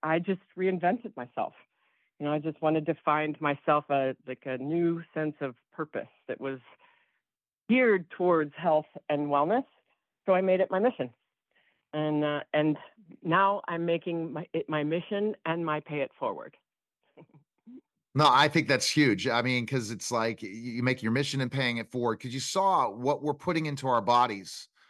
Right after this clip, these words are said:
Speaker 2: a lot of times is just damaging us. And we, our hel-, our, our health is our wealth in so many ways. And in the United States and in North America, and I guess across the world, a lot of places do not invest in their health. They spend more money on looking beautiful or staying in shape, but they don't look at their health,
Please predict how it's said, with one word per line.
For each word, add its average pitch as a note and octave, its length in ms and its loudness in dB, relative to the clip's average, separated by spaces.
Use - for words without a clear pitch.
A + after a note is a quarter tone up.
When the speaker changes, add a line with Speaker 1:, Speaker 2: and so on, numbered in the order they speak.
Speaker 2:
a C3 60 -2
lot C3 320 4
of D#3 60 -2
times B2 420 -4
is G#2 80 -12
just A2 220 -12
damaging A2+ 500 -4
us. F2 280 -10
And B2 220 -4
we, C#3+ 220 4
our A#2 220 4
hel-, C#3 260 -2
our, G#2 400 0
our A2+ 100 2
health F3 320 2
is C#3+ 160 -2
our B2+ 100 2
wealth G#2+ 460 -2
in A2 140 -10
so C3 200 -4
many B2 200 -4
ways. G#2 440 -4
And A#2 140 -8
in A#2 120 -4
the A#2 60 0
United C3+ 320 -2
States C#3 340 -2
and B2 100 -6
in G#2 40 -6
North C3 240 -4
America, B2+ 280 -4
and B2 80 -4
I - 20 -6
guess C3 160 -4
across B2+ 320 -4
the B2+ 60 -14
world, D3 260 -2
a B2 40 -4
lot A2+ 200 2
of D#3 60 -6
places D#3 340 -6
do G#2+ 180 -12
not B2 360 0
invest C#3+ 720 -2
in C3 100 -6
their B2 140 -4
health. D#3+ 480 -6
They B2+ 100 0
spend B2+ 420 -2
more C#3 220 0
money B2 380 2
on G#2 320 -4
looking G2+ 280 -8
beautiful D3+ 840 -2
or F#2+ 400 -4
staying G#2 360 -4
in F#2+ 100 -10
shape, E3 340 -2
but C#3 140 -4
they C3+ 60 -2
don't E3+ 200 -4
look F3 160 -2
at D#3 100 -8
their G#2+ 200 -4
health, A2 420 -2